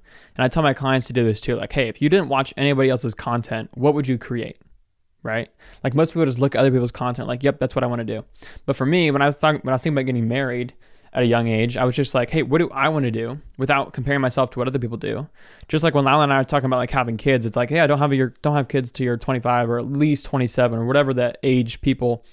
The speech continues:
expect you to." And we're like, "No, we wanna have kids now. That's just what we wanna do,"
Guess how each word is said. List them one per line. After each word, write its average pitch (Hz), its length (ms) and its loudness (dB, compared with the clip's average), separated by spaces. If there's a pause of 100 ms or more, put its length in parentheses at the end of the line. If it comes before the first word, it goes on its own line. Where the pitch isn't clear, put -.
expect - 440 -4
you 117 120 -4
to." 147 160 -8
And 107 100 -10 (480)
we're 135 100 -2
like, 123 120 2
"No, 170 120 4
we 147 60 4
wanna 156 160 0
have 131 180 -2
kids 117 200 -4
now. 127 220 -2
That's 123 140 -10
just 131 120 -4
what 139 100 2
we 120 60 0
wanna 117 160 -2
do," - 140 -8